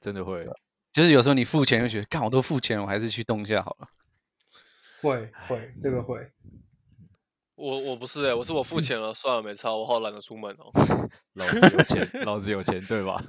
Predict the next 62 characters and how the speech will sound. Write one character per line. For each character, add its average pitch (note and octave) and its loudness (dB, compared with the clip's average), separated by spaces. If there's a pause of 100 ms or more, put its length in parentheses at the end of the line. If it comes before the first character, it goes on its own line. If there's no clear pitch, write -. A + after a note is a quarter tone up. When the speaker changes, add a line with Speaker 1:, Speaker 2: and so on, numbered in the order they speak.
(140)
Speaker 1:
<laughs> - -16
Speaker 2:
就 C3+ -2
跟 C3+ 0
那 C3+ 4
个 C3 4
健 B2+ 4
身 A#2+ 0
环 G#2 0
一 G#2 -4
样。 G#2 -2 (400)
Speaker 4:
对 C3 -4
啊， B2 -2
现 E3+ 0
在， E3 0
现 F3+ -2
在 - -
那 F3+ -2
个 E3+ 0
健 F3 -6
身 F3 0
环 D3 2
丢 D#3 -2
在 D#3 2
我 C#3 4
的 B2 2
沙 C3 2
发 C3 4
上， B2 -2 (100)
只 - -16
是 C3 -10
变 C#3+ -12
成 C#3+ -6
一 - -4
个 B2 -8
装 A#2+ -6
饰 B2+ -12
品 A2 -18
了。 - -2 (2000)
Speaker 3:
好 C3+ 2
啊， C3 2
我 B2+ -8
觉 D#3+ -4
得 G3 2 (800)
就 F#3+ -2
是 G3 -2 (160)
那 E3 -6
个， C3+ 2
今 F3 -2
天 F3 -2
是 F#3 4
要 E3 6
跟 E3 0
大 E3 -2
家 D#3+ 0
聊 B2 -4
那 C3 -10
个 G#2+ -14
嘛， - -20 (200)
就 B2+ -10
是 B2 -6 (120)
封 D3+ 2
城， G#2+ -12